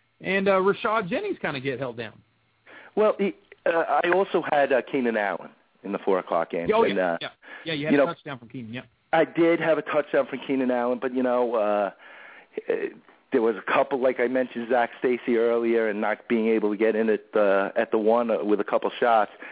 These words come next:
Speaker 2: You know, uh, Rivers missed, uh, Keenan Allen a couple times, and, uh, uh, once cutting across the goal line where, you know, it would have been a walk-in touchdown. And I was, I mean, we've,
Speaker 1: Mm-hmm.
Speaker 2: um, I, I think we've all been there, but I was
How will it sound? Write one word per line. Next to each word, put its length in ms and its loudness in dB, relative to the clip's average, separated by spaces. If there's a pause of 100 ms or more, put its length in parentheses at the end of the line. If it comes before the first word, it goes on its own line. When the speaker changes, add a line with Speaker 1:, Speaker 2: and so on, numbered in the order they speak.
(460)
Speaker 2:
You 80 2
know, 220 4 (100)
uh, 240 2
Rivers 460 2
missed, 480 -2
uh, 260 2 (160)
Keenan 220 -2
Allen 300 -2
a 40 -2
couple 280 -6
times, 500 -4
and, 260 -2
uh, 300 0 (560)
uh, 280 2
once 400 2
cutting 320 -2
across 440 -2
the 40 0
goal 300 0
line 300 0
where, 420 0
you 140 -2
know, 160 2
it 80 2
would 140 2
have 100 -2
been 100 -2
a 60 -4
walk-in 480 0
touchdown. 480 -2
And 140 -4
I 260 4
was, 240 2 (680)
I 60 0
mean, 140 2
we've, 140 2 (140)
Speaker 1:
Mm-hmm. 220 -8
Speaker 2:
um, 180 -2
I, 140 4
I 140 2
think 240 -4
we've 200 0
all 180 2
been 240 -4
there, 200 0
but 160 -2
I 140 4
was 100 -2